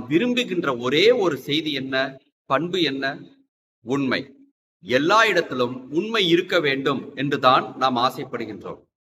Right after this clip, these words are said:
ஆனால் நடைமுறை வாழ்க்கையில் பார்க்கின்ற பொழுது பிறரிடத்திலும் பிற இடங்களிலும் நன்மை கிடைப்பதில்லை. சில நேரங்களில் நாமே உண்மைக்கு புறம்பாக நடப்பதாகவும்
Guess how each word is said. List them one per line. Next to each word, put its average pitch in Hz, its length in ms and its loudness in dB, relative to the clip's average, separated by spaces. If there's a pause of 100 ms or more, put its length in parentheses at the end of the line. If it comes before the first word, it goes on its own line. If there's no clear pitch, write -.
(180)
ஆனால் 147 440 4 (460)
நடைமுறை 240 560 6
வாழ்க்கையில் 175 580 0
பார்க்கின்ற 135 400 0
பொழுது 123 420 -4 (1040)
பிறரிடத்திலும் 175 880 2 (280)
பிற 160 200 0
இடங்களிலும் 180 560 2
நன்மை 147 280 -2
கிடைப்பதில்லை. 123 640 -4
சில 175 280 -4
நேரங்களில் 180 580 0 (360)
நாமே 180 540 6 (140)
உண்மைக்கு 196 600 -2
புறம்பாக 170 540 4
நடப்பதாகவும் 135 920 2